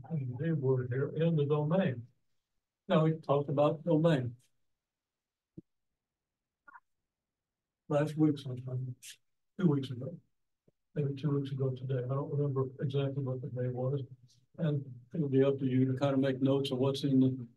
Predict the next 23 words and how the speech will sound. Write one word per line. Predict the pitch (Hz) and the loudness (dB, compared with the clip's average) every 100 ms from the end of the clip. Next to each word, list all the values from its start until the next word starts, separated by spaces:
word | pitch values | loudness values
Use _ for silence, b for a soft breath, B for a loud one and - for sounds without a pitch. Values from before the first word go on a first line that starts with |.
| - | -6
videos | 131 139 135 139 127 | 0 2 2 0 0
or | 123 | 0
what's | 135 135 | 0 0
done | 131 139 135 | 0 0 2
in | 123 | 0
class, | - 143 143 - | -2 0 0 0
so | 135 | 0
you | 143 | 0
kind | 147 151 | 0 2
of | 135 | 4
know | 131 | 4
where | 131 135 | 4 2
to | 123 | 2
look | 120 143 143 - b _ | 6 6 6 -4 b _
if | 156 135 | -4 0
you | |
do | 127 160 | 6 8
need | 123 127 | 6 2
to | 113 | -4
look | 117 - | -6 -8
at | - - | -10 -6
things, | - - - 180 | -6 -8 -4 -2
okay? | 147 160 | 6 6